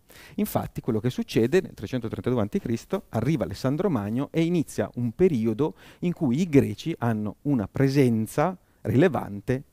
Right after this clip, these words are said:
in, in Egitto. Poi arriveranno i romani e poi eccetera. Questo cambia tantissimo le cose, perché i greci sono quelli che fanno veramente la differenza nella scoperta della forma della Terra. Quello che succede, noi s-,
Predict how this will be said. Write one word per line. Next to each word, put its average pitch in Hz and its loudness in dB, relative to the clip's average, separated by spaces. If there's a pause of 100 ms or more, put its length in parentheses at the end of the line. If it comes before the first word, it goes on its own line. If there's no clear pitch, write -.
in, 107 -4
in 107 -4
Egitto. 95 -10
Poi 104 -4
arriveranno 101 -4
i 165 -2
romani 98 -6
e - -12
poi - -14
eccetera. - -8 (1300)
Questo - 4
cambia 139 2
tantissimo 147 0
le 143 2
cose, 101 -4
perché 151 2
i 170 4
greci 175 4
sono 135 0
quelli 190 2
che 185 0
fanno 139 4
veramente 175 4
la 107 4
differenza 127 2
nella 110 0
scoperta 135 0
della 107 2
forma 110 -4
della 101 0
Terra. 95 -6 (680)
Quello 214 4
che 151 6
succede, 190 4
noi 196 4
s-, - -6